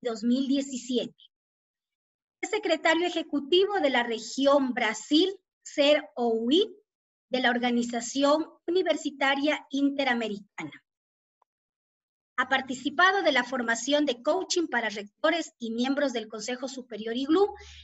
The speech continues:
en el ciclo dos mil catorce, dos mil dieciocho.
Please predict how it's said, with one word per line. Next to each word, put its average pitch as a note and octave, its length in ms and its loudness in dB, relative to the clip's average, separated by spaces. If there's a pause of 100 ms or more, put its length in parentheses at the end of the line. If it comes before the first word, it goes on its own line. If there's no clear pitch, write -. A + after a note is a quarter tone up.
(220)
en G4 120 4
el F4+ 100 0
ciclo D#4+ 400 0 (480)
dos B3 180 -2
mil C#4 280 2
catorce, D#4 640 0
dos G#3+ 180 -6
mil G#3 260 -6
dieciocho. E4 600 -2